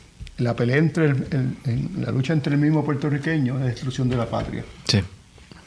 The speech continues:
Speaker 1: Eh, ustedes, si analizan todo,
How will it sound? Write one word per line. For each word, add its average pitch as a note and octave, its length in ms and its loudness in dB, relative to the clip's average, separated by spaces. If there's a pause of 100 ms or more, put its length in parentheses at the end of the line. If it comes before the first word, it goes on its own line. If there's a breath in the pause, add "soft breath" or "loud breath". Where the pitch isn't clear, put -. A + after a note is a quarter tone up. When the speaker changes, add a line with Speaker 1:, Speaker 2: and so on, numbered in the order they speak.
(640 soft breath)
Speaker 1:
Eh, A2+ 460 0 (380)
ustedes, D3+ 680 4 (200)
si B2+ 520 2
analizan C3+ 640 2
todo, E3 800 4